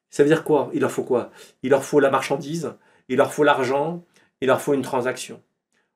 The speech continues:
Moi, en tant que sociologue, ça m'intéresse pas. Je m'en fous de savoir où est l'argent, je m'en fous de savoir qui est le fournisseur, je m'en fous de savoir qui sont les clients, je m'en fous de savoir où sont les armes. Je veux dire,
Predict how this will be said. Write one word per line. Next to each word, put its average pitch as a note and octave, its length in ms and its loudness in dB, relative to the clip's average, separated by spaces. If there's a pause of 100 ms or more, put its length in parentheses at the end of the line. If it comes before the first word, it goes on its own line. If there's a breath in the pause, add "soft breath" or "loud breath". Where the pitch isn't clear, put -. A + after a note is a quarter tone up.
(120)
Moi, F#3 160 4
en F3 60 2
tant D3+ 100 -2
que - 80 -8
sociologue, C3+ 240 -2
ça A#2+ 100 -2
m'intéresse G2+ 320 -6
pas. - 200 -18 (1400)
Je - 100 -12
m'en A2+ 80 -8
fous E3 140 -8
de - 40 -6
savoir A#2 260 0
où A#2+ 60 2
est B2 40 2
l'argent, A2+ 460 -6 (580)
je A2+ 80 -16
m'en A#2 80 -2
fous - 120 -10
de B2 40 -14
savoir C3 220 -2
qui C#3+ 300 -4
est C#3+ 140 4
le B2+ 80 -4
fournisseur, C3 800 -8
je A#2 120 -8
m'en B2 100 -2
fous A#2+ 80 -8
de - 60 -18
savoir B2 180 -4
qui B2+ 100 -16
sont B2 140 -6
les A#2 80 -2
clients, A#2 560 -6
je - 80 -12
m'en A#2+ 80 -4
fous - 60 -10
de - 40 -20
savoir B2+ 280 -2
où - 140 -16
sont - 140 -6
les A#2 160 -2
armes. C3 340 0 (920)
Je A2+ 80 -4
veux B2+ 40 -2
dire, - 240 0